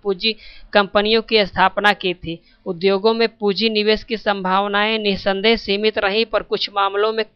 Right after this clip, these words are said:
जहां कच्चे माल का आयात होता था और तैयार माल के अधिकांश का निर्यात किया जाता था, वहां आयात निर्यात व्यापार से जुड़े हुए व्यापारियों ने यह महसूस किया कि उद्योगों पर नियंत्रण बड़ा लाभप्रद है।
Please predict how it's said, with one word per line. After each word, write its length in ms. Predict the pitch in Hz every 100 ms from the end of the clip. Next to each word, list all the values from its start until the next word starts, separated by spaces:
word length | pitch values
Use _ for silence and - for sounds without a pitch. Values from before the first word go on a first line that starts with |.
| _ _ -
जहां 200 | 190 190 -
कच्चे 300 | 180 - 240
माल 240 | 214 202
का 140 | 202 214
आयात 440 | 214 208 196 -
होता 240 | 190 202 196
था 240 | 196 214 - - -
और 120 | 202
तैयार 380 | 190 196 202 220
माल 260 | 214 202 220
के 140 | 220
अधिकांश 540 | 208 185 180 202 220 -
का 160 | 208
निर्यात 420 | 196 190 208 214 -
किया 180 | 202 190
जाता 320 | 185 190 190
था, 240 | 196 208 - - -
वहां 240 | 190 196 -
आयात 460 | 196 196 214 226
निर्यात 460 | 208 196 196 214 214
व्यापार 480 | 190 196 190 214 220
से 160 | 214
जुड़े 300 | 180 196 220
हुए 220 | 190 196 208
व्यापारियों 600 | 196 180 196 196 196 214
ने 100 | 208
यह 240 | 208 196
महसूस 480 | 196 175 - 240 247
किया 340 | 202 196 202 - - _ _ -
कि 80 | 208
उद्योगों 500 | 190 190 202 208 220
पर 200 | 220 208
नियंत्रण 480 | 196 196 190 214
बड़ा 240 | 202 208 208
लाभप्रद 640 | 202 196 180 180 190 170
है। 240 | 160 160